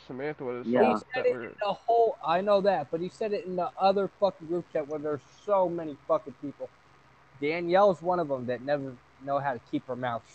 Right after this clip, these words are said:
Speaker 3: shut.
Speaker 1: You know, I'll agree to that. I'll be honest, I can agree to that one for sure.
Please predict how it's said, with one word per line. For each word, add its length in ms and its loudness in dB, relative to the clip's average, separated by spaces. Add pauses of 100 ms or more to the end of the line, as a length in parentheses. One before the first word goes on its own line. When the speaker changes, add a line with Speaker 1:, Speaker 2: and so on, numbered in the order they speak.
(140)
Speaker 3:
shut. 200 0 (1500)
Speaker 1:
You 120 -6
know, 180 -4 (140)
I'll 40 -2
agree 320 -6
to 80 -6
that. 380 -4 (2250)
I'll 140 -6
be 160 -8
honest, 320 -6
I 80 -8
can 140 -14
agree 320 -8
to 60 -10
that 200 -6
one 140 -10
for 160 -18 (100)
sure. 240 -10